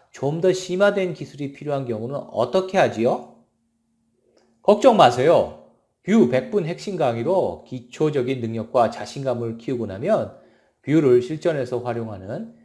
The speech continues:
뷰 시크릿 레시피라는 과정이 있어요. 이 과정에서는 팻스토어라는 쇼핑몰을 이용해서 구글, 페이스북, 오스, 다국어 지원, 피더블유에이, 파이어베이스,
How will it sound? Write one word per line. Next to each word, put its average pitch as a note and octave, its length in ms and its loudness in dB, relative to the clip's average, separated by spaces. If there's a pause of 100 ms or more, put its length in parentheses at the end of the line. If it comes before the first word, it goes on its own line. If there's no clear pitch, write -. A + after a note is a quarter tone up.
(220)
뷰 C#3+ 220 0
시크릿 F#3+ 500 0
레시피라는 A2+ 800 -4
과정이 G2+ 460 -8
있어요. F#2+ 640 -4 (640)
이 D#3 100 -4
과정에서는 C3+ 920 0
팻스토어라는 D3 1200 0
쇼핑몰을 C3+ 720 -4
이용해서 F#2 720 -10 (380)
구글, B2+ 460 0 (380)
페이스북, D3 680 0
오스, B2 480 2 (560)
다국어 C#3+ 440 0
지원, G2+ 380 -6 (480)
피더블유에이, C#3 800 -2 (380)
파이어베이스, C#3 720 4